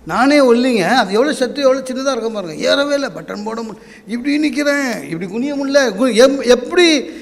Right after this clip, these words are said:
நீங்க ஷர்ட்டுக்கு ஏத்த மாதிரி நீங்க உங்க பாடி ஆக்டிவிட்டீஸ் வைக்கணும், இல்லைன்னா கிழிஞ்சிரும்.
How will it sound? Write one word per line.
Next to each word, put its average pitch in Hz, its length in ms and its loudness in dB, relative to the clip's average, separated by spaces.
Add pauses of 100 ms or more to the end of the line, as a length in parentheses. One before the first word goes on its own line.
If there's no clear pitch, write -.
(180)
நீங்க 262 540 0 (160)
ஷர்ட்டுக்கு 269 360 -2
ஏத்த 285 320 4
மாதிரி 277 260 0
நீங்க 226 320 -2
உங்க 220 240 -6
பாடி 226 340 4
ஆக்டிவிட்டீஸ் 214 580 -2
வைக்கணும், 160 400 -6
இல்லைன்னா 202 180 -2
கிழிஞ்சிரும். 185 400 -2